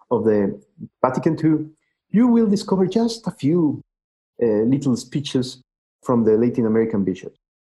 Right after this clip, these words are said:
The Latin American bishops were truly, truly quiet. But I would say that maybe they were also praying, trying to understand, trying to discover,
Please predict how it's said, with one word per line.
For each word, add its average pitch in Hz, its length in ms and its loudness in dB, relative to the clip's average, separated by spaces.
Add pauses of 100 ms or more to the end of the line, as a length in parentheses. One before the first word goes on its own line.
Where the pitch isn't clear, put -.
(480)
The 202 80 6
Latin 226 300 4
American 160 580 2
bishops 139 320 2
were 135 380 2
truly, 127 420 2 (340)
truly 135 220 2
quiet. 110 480 -2 (840)
But 147 200 2
I 170 140 2
would 220 180 2
say 196 300 4
that 165 240 2
maybe 202 260 4
they 180 160 6
were 180 640 2
also 156 420 2
praying, 127 580 0 (400)
trying 190 240 0
to 156 100 2
understand, 123 800 2 (840)
trying 190 400 2
to 143 320 4
discover, 170 760 2